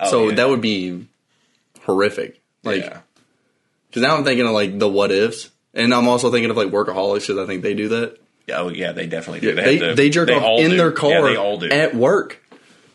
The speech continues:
Speaker 1: Yeah, yeah. So they just, <laughs> they're hit, they're in the, well, yeah, the trifecta. They're jerking
Speaker 2: Yeah.
Speaker 1: off at work in the car.
Speaker 2: Yeah.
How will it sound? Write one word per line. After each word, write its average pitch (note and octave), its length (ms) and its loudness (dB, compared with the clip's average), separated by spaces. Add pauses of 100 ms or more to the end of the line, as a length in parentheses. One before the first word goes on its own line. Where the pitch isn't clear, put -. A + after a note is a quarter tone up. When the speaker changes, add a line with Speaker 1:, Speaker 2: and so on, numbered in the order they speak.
(920)
Speaker 1:
Yeah, F3+ 240 0 (160)
yeah. - 140 2
So C3 140 0
they A#2+ 140 4
just, - 460 -2 (240)
<laughs> - 240 -8
they're C#3 100 2
hit, E3+ 240 0
they're C3 200 0
in D3+ 120 -2
the, A2 300 0 (340)
well, F2+ 260 -4 (100)
yeah, F#3 160 0
the B2 120 0
trifecta. D3+ 420 2
They're F#2 220 -2
jerking A2+ 260 2
Speaker 2:
Yeah. A2+ 60 0
Speaker 1:
off C3 320 0
at F#2+ 180 0
work C3 380 0
in G#2 100 -6
the G#2+ 60 -4
car. C#3 360 0
Speaker 2:
Yeah. B2+ 280 0